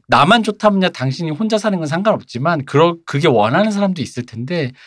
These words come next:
이걸 그렇게 대화가 불가능한 상태로 이렇게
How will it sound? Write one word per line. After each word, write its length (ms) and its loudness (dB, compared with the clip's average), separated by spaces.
이걸 260 2
그렇게 240 -4
대화가 460 4
불가능한 760 -2
상태로 760 -4
이렇게 340 -2